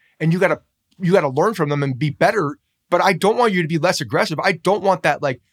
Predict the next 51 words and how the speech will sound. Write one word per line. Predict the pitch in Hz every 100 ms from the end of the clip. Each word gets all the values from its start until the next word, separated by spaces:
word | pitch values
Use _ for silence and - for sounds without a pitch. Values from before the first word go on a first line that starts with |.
| -
that | 170 -
quick | - -
twitch | - - 220 -
muscle | 156 147 135
to | 135
go | 165 175
away | 131 139 214 196 180 _ -
when | 156
you | 147 196
see | - 240
something | 262 - 175 156
or, | 165 147 151
or | 160 139 107
make | 139 196 208
you | 151
hesitant, | 156 214 214 - 185 _ _ -
because | 190 170
that's | 220 -
how | 208
you | 185 170
get | 208
thrown | 202 208
out | 214
every | 240 415
time. | 151 139 120 - _ _ _
If | 175
they're | 170 233
not | 240 196
aggressive, | 165 220 226 147
if |
they're | 170
not | 180 170
feeling | 185 202 196
that, | 165 143 - _ _
that, | 143 139 -
that | 147
instinctual | 165 156 - 214 190
moment | 147 170 175 127
to | 135
go | 131 170 175
on | 147
the, | 139 151
on | 135
the |
very, | 127 113 180 180 170
very | 175 175 156
first | - 185 180 -
thing | 185 180
that | 165
they | 139
see | - 185 226